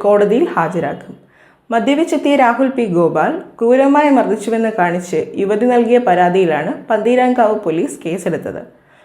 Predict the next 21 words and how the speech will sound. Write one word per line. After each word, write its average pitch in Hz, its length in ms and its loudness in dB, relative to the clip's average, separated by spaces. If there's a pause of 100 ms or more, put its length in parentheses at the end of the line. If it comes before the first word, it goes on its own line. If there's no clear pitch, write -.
(200)
ഭർതൃപീഡനം, 208 720 0 (220)
നരഹത്യാശ്രമം 247 840 0 (140)
എന്നീ 185 240 -2
വകുപ്പുകൾ 196 480 2
ചുമത്തിയാണ് 170 500 -6 (100)
കേസ്. - 240 -12 (520)
ഇന്നലെ 269 220 2 (100)
രാത്രിയായിരുന്നു 240 680 0 (100)
സംഭവം. 165 340 -6 (460)
മീൻകറിയിൽ 277 500 2 (100)
പുളിയില്ലെന്ന് 254 540 2
പറഞ്ഞ് 240 300 4
മർദ്ദിച്ചുവെന്നും 185 640 -2 (260)
മുൻപും 233 340 0 (100)
രാഹുൽ 220 260 2 (100)
തന്നെ 208 240 0
മർദ്ദിച്ചിട്ടുണ്ടെന്നും 196 760 -4 (160)
യുവതി 190 300 -2
പോലീസിന് 202 440 -2
നൽകിയ 165 300 0
പരാതിയിൽ 156 420 -2